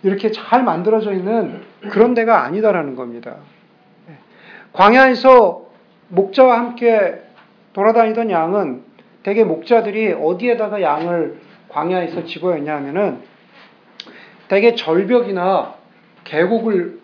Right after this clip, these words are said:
뒤에 배수진으로 친다 그래요. 그게 이제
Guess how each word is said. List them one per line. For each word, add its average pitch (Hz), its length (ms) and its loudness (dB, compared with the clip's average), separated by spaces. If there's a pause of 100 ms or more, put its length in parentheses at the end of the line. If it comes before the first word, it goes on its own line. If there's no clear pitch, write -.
뒤에 180 540 0 (120)
배수진으로 156 600 -8
친다 180 320 -10
그래요. 120 180 -14 (720)
그게 208 220 -4
이제 180 380 -2